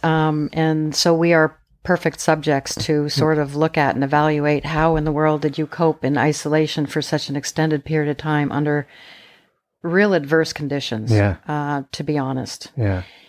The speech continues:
Speaker 1: And I think, you know, Hilda, when you were just sharing right now, I'm just, I was thinking about, um, how as a baseline, like, we're two smart, healthy women, right?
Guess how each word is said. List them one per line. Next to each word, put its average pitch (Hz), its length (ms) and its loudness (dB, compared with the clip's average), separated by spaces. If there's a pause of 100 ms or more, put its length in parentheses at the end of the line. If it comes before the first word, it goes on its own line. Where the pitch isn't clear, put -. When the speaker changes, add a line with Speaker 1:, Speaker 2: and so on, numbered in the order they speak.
(240)
Speaker 1:
And 165 400 4
I 165 200 2
think, 196 560 -2
you 180 120 -2
know, 170 280 2
Hilda, 175 300 0
when 170 140 0
you 170 100 0
were 165 100 0
just 160 160 -4
sharing 185 300 0
right 165 200 -2
now, 170 180 0
I'm 165 140 0
just, 165 240 -4
I 170 80 2
was 165 160 -2
thinking 185 320 -2
about, 160 400 2
um, 156 520 0 (1080)
how 185 320 2
as 180 220 2
a 196 60 4
baseline, 156 920 0 (160)
like, 175 200 0
we're 165 100 0
two 196 320 0
smart, 180 840 0 (160)
healthy 165 560 0
women, 139 440 -4 (320)
right? 165 400 0